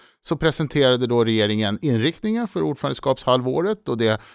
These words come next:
program som ligger till grund för det här arbetet. Och idag så pågår just nu, när vi pratar, eh,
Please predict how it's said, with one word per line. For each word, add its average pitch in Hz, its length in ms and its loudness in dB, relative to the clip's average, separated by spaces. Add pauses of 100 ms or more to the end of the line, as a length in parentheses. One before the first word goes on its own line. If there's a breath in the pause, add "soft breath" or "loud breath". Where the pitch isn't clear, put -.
(240 soft breath)
program 131 460 4
som 180 180 -4
ligger 165 180 0
till 160 120 -2
grund 160 340 2
för 151 200 2
det 135 100 2
här 127 120 2
arbetet. 123 800 0 (520)
Och 196 160 8
idag 180 520 6
så 151 440 6
pågår 131 720 4
just 127 320 0
nu, 190 260 4
när 135 140 0
vi 151 140 0
pratar, 120 480 0
eh, 113 380 -2